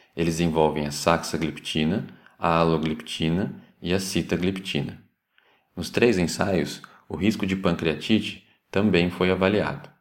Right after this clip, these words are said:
E houve mais casos de pancreatite aguda nos grupos de pacientes tratados com as gliptinas, mas em nenhum dos três ensaios houve significância estatística para esse dado.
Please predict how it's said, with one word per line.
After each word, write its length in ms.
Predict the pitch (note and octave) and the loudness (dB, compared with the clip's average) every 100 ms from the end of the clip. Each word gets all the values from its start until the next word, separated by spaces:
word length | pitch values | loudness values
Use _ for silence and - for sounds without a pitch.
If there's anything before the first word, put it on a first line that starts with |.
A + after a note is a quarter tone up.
| _ _ _ _ _ _ _ | _ _ _ _ _ _ _
E 120 | F2 | 0
houve 240 | F2 E2+ F2 | 2 2 2
mais 320 | E2 F2+ - | 4 4 0
casos 380 | - F2+ E2+ E2 | 4 4 4 0
de 100 | D#2 | -6
pancreatite 600 | - D#2 D#2+ D2+ D#2 D#2 | -4 -2 -2 -2 -2 -2
aguda 420 | D2 D#2 F2+ G#2+ - - _ | 0 -2 -2 -4 -10 -20 _
nos 160 | F2+ E2+ | -6 -2
grupos 320 | F2+ F#2+ F2+ | -2 -2 -4
de 80 | E2+ | -2
pacientes 480 | F2 E2+ - E2+ - | -2 -2 0 -2 0
tratados 580 | - E2+ - F2 G2+ | -2 0 4 4 2
com 140 | - G2 | -2 -2
as 100 | F#2+ | -2
gliptinas, 760 | F2 E2 - D2+ D#2+ - - - - - _ | -4 -6 -6 -2 0 -2 -8 -18 -20 -20 _
mas 220 | F2 F2 | -2 2
em 60 | F#2+ | 6
nenhum 260 | F#2+ F#2+ | 6 6
dos 160 | B2 A#2 | 4 2
três 300 | - F#2+ F#2+ | 2 4 4
ensaios 560 | E2 - D#2 F2 F#2+ F#2+ | 0 2 2 4 4 2
houve 160 | F#2 | 2
significância 680 | - A2 A2 G#2 - F2 - | -2 2 4 4 0 -2 -2
estatística 600 | - F#2 - D#2 - - | -2 -2 -2 -6 -6 -2
para 200 | E2+ E2 | 2 2
esse 200 | E2 G2 | 2 0
dado. 320 | D2+ C#2+ - | -2 -2 -8